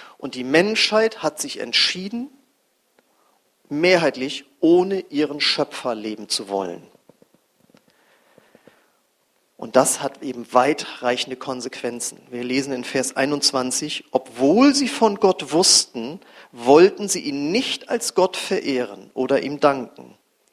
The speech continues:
Stattdessen fingen sie an, sich unsinnige Vorstellungen von Gott zu machen, und ihr Verstand verfinsterte sich und wurde verwirrt.“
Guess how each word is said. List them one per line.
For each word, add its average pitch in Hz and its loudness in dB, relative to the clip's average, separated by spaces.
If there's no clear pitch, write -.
Stattdessen 196 4
fingen 196 -2
sie 156 -4
an, 185 -2
sich - -6
unsinnige 233 2
Vorstellungen 156 0
von 113 -6
Gott 113 2
zu - -2
machen, 117 -6
und 101 -14
ihr 127 -6
Verstand 156 -2
verfinsterte 165 -4
sich 123 -10
und 123 -8
wurde 127 -2
verwirrt.“ 113 -8